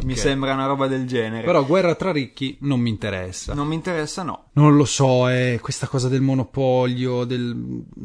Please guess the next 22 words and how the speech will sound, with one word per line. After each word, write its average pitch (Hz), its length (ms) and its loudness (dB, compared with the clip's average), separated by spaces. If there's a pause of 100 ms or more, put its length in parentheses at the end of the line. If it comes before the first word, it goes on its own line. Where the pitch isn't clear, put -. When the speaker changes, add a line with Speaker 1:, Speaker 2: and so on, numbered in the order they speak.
(260)
Speaker 1:
È, - 60 -2 (100)
è 180 80 2
pericoloso, 185 760 0 (100)
è 147 200 -2
sempre 208 500 -2
pericoloso, 160 500 -2
perché 147 240 -4
da 170 100 2
una 185 140 0
parte 214 320 -4
e - 40 -2
dall'altra 196 640 2
c'è 170 420 2 (540)
della 170 360 4
criticità, 143 720 -2
e 180 120 4
io 233 200 6
so 147 320 4
dal 143 220 0
punto 160 280 -2
di 160 80 0
vista 151 500 0